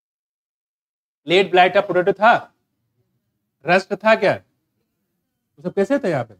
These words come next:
उसी में थे, है ना? देखो आगे, crop की बात करिए, फसल का नाम दिया गया, नाम क्या? देखो, Wheat।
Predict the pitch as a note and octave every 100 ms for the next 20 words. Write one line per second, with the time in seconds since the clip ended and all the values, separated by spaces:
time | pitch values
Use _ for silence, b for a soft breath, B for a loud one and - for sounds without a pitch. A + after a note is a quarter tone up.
0 | _ C#3 A3 A3+ - A3 _ _ - D#3
1 | _ D3+ D3 C#3 B2 _ _ _ _ _
2 | _ - G3 A3+ A#3 G3+ G3+ A3 A3+ G3
3 | F#3 G3 F#3+ F3+ F#3 G3+ G3+ G#3+ F3 E3+
4 | F3+ F#3 F#3 B3+ D4+ _ _ _ C#3+ D3
5 | G3 -